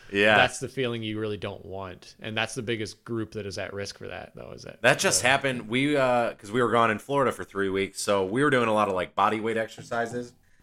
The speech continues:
Speaker 1: We came back, and on Monday, when we got, we got back on Sunday, and this past Monday, we went to the gym and did, like, a ten, nine, eight, seven, six, five, four, three, two, one CrossFit style
Speaker 2: Mm-hmm.
Speaker 1: workout, four movements.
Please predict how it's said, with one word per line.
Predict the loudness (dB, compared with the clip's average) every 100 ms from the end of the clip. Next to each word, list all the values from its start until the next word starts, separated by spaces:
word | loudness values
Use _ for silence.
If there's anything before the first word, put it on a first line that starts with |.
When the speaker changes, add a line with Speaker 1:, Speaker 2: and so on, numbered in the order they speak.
| _ _
Speaker 1:
We | -8 -6
came | -4 -4
back, | 0 0 0 -4 -10
and | -10
on | -10 -6
Monday, | -2 -2 0 -2 0 -4 -8 _ _ _ -14
when | -8
we | 0
got, | 0 0
we | -2
got | 2 4
back | 2 2
on | -4
Sunday, | -2 -2 0 0 -2
and | -8 -10
this | -10
past | -4 -2 -2 -2
Monday, | -4 -2 0 0 -2
we | -6
went | -8 -8
to | -10
the | -18
gym | -8 -2 0 -2 -6 _ _ _ _
and | -10 -6
did, | 0 2 4 2 0 -4 -10 _ _ _ _ _
like, | -2 -2 0
a | -2 -2 -4 -6 -10
ten, | -8 -6 -4 -2
nine, | 0 0 -2
eight, | -4 -4 -6 -8
seven, | -6 -6 -6
six, | -14 -14 _
five, | -8 -8
four, | -8 -16
three, | -16 -20
two, | _ -12
one | -4 -2 -2 -8
CrossFit | -2 0 0 -6
style | -8 -4 -4
Speaker 2:
Mm-hmm. |
Speaker 1:
workout, | -4 -6 -6 -6
four | -6 -4 -2
movements. | -2 -4 -8 -8 -12